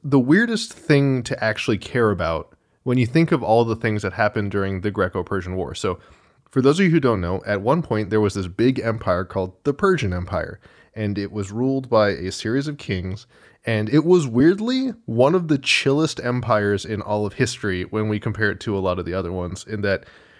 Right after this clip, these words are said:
they didn't have slavery. When they took over a new province or kingdom, they didn't actually take over anything. They didn't even force their own religion and culture on them. They basically were like, "You pay taxes, you don't revolt, you help us when we need help,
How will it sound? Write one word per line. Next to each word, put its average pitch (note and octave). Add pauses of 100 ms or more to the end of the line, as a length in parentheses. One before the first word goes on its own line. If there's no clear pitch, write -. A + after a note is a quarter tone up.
(160)
they A2
didn't A#2+
have E3+
slavery. F#2+ (440)
When A#2+
they G#2+ (200)
took E3+
over A#2+
a G2
new G#2
province G2+
or F#2+
kingdom, G2
they A2+
didn't F3+
actually D3
take -
over A2+
anything. F2+
They A2
didn't D#3
even D3
force A#2
their G2+
own G2+
religion F#2+
and F2+
culture A2+
on F2+
them. F2 (300)
They -
basically C3
were A#2
like, G#2 (320)
"You G2
pay C3+
taxes, B2+ (300)
you F#2+
don't G#2
revolt, A2+ (240)
you F#2+
help G#2
us C#3+
when C3+
we B2+
need A2
help, G2